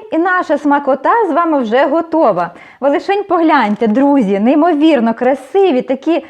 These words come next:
рум'яненькі. Ви лише гляньте. Зараз трошки притрусимо їх цукровою пудрою, і можна буде вже подавати.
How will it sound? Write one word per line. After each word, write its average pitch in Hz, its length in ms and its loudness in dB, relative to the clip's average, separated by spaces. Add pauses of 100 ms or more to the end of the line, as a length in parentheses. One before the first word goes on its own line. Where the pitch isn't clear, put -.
(140)
рум'яненькі. 277 1000 0 (260)
Ви 254 80 -2
лише 330 420 -2
гляньте. 202 500 -2 (200)
Зараз 269 520 2
трошки 330 380 0
притрусимо 302 720 0
їх 294 200 0
цукровою 294 600 0
пудрою, 269 540 0 (320)
і 285 100 0
можна 339 420 0
буде 247 260 0
вже 240 280 -2
подавати. 220 920 -2